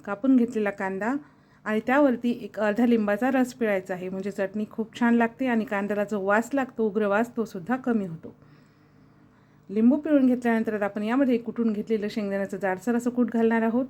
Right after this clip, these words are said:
पाव वाटी शेंगदाण्याचं कूट आपण यामध्ये घातलं आहे. यामध्ये चवीनुसार मीठ, छोट्या चमच्याने पाव चमचा हळद आणि एक चमचा लाल तिखट. लाल तिखट तुम्ही तुमच्या आवडीनुसार कमी जास्त करू शकता.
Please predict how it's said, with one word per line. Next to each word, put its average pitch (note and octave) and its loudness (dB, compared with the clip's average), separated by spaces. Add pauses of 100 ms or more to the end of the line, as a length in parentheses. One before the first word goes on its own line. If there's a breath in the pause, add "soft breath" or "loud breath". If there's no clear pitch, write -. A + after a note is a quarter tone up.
(960 soft breath)
पाव D4 4
वाटी C#4 4
शेंगदाण्याचं G#3+ -2
कूट A#3 -2
आपण A3+ 0
यामध्ये A3+ 0
घातलं A3+ 0
आहे. A3+ 2
यामध्ये G3 -2
चवीनुसार G3 -4
मीठ, G#3+ -2 (800 soft breath)
छोट्या B3 0
चमच्याने B3 4
पाव G3 -4
चमचा F#3+ -8
हळद F#3 -2 (640)
आणि A#3 2 (100)
एक A#3+ -2
चमचा A3+ -4
लाल G#3+ 2 (120)
तिखट. A3+ -6 (540 soft breath)
लाल A#3+ 4
तिखट D4 -2 (100)
तुम्ही B3 2
तुमच्या A#3+ 4
आवडीनुसार A#3 2
कमी G#3+ -4
जास्त F#3+ -6 (100)
करू G#3+ -2
शकता. - -14